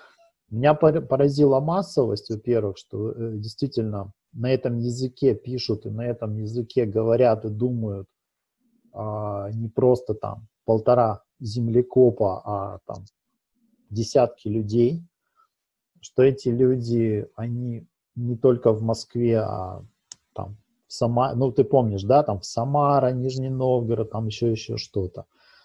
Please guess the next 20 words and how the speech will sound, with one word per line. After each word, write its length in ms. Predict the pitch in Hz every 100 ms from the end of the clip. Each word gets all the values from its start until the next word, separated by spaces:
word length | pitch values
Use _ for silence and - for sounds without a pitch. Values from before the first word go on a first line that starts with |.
| _ _ _ _ 110
И, 60 |
в 100 | 104
принципе, 540 | - 170 220 196 165 117
вот 260 | 110 110
мы 360 | 120 131 143 135
видим, 760 | 110 104 107 110 120 156 175 123
что 520 | - - 117 110 95 _ _ _ _
появилась 720 | 113 110 123 131 123 110 -
новая, 540 | 120 123 113 101 90 - _
<laughs> 840 | 90 - 156 143 139 120 131 117 - 165 113
извините, 520 | 107 104 113 120 113 101
традиция, 840 | - 113 113 156 170 - 101 98 _
да, 300 | - 107 127 - _ _ _ _ -
но 220 | 107 120
она 360 | 135 143 131 - _ _ _ _ _
очень 420 | 147 160 160 135
далеко, 600 | 120 120 123 - 123 110
она 260 | 107 117 123
очень 440 | - 139 151 143 123
далеко, 800 | 120 123 123 131 127 131 123 -